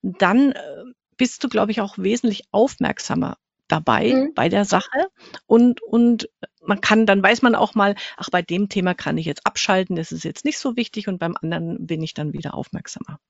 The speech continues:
Speaker 2: Mhm, das ist auch, es erinnert mich so ein bisschen an Graphic Recording,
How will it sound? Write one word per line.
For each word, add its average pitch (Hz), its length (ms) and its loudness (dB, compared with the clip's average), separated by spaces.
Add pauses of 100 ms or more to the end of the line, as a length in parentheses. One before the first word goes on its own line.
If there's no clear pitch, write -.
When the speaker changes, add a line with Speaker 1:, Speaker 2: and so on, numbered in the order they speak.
(120)
Speaker 2:
Mhm, 269 240 2 (140)
das 247 140 -2
ist 254 260 -4
auch, 220 340 4 (100)
es 202 220 -2
erinnert 269 240 2
mich 302 140 -6
so 285 60 0
ein 240 80 2
bisschen 277 260 -2
an 233 120 2
Graphic 247 460 2
Recording, 196 840 0